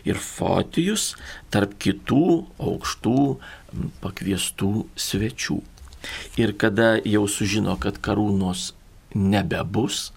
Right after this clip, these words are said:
kad jinai jau jos neatveš, Vytautas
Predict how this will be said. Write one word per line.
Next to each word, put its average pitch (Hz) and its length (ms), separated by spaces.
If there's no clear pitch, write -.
kad - 240
jinai 95 240
jau 92 360
jos 104 340
neatveš, 101 800
Vytautas 101 840